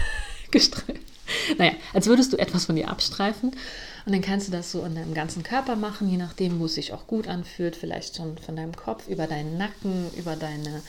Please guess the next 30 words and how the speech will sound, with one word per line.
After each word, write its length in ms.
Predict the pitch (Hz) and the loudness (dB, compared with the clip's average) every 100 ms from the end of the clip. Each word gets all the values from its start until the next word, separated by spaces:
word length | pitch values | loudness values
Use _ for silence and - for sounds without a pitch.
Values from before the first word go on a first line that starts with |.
| - - - - - | -12 -12 -12 -12 -12
Brust 340 | - 254 269 - | -2 0 0 0
und 100 | 180 | -6
über 200 | 160 165 | -6 -6
deine 340 | 160 160 170 | -6 -6 -8
Arme 380 | - 180 180 170 | -8 -4 -4 -4
und 420 | 160 160 160 - - - - - - - - - - - - | -6 -8 -8 -10 -12 -16 -16 -16 -14 -16 -16 -16 -16 -16 -14
über 80 | - | -10
deinen 300 | 175 165 165 - | -6 -4 -4 0
Bauch 500 | 190 190 185 185 185 | 0 2 2 2 0
und 120 | 165 | -4
über 160 | 175 170 | -4 -4
deine 240 | 160 160 | -2 -2
Beine. 440 | 160 - 208 226 214 | -2 0 2 4 2
Einfach 300 | 202 233 220 | 0 0 0
so 200 | - - | -2 -2
alles 300 | 180 226 208 | -2 -2 0
nach 200 | 190 - | 0 0
unten 360 | 214 233 - | 0 2 2
und 120 | 175 165 | 2 2
nach 200 | 165 - | -2 -2
außen 420 | 165 185 - 185 | 2 2 2 0
abstreichen. 760 | - - - - 151 - - | -2 -4 -6 -6 -8 -8 -8
So 80 | 156 | -4
als 260 | 160 - 185 | -4 -4 2
würdest 340 | 208 208 - | 4 4 0
du 40 | - | -2
eben 500 | 185 175 165 165 - - - - - - - - - - | 0 0 0 -2 -4 -18 -18 -18 -18 -18 -20 -20 -16 -4
etwas 420 | 185 - 175 - | -2 -2 -4 -4
von 200 | - 160 | -2 -2
dir 380 | 160 165 160 | 0 0 -2